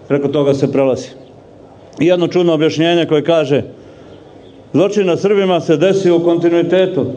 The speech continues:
dvije, tri godine, a zločin nad Bošnjacima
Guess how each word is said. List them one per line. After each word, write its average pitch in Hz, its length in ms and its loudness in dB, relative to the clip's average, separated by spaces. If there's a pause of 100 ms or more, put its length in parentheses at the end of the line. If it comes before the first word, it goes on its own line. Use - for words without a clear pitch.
(300)
dvije, 156 260 2
tri 170 160 0
godine, 160 340 0 (1300)
a 139 120 0
zločin 180 320 0
nad 165 120 0
Bošnjacima 165 840 0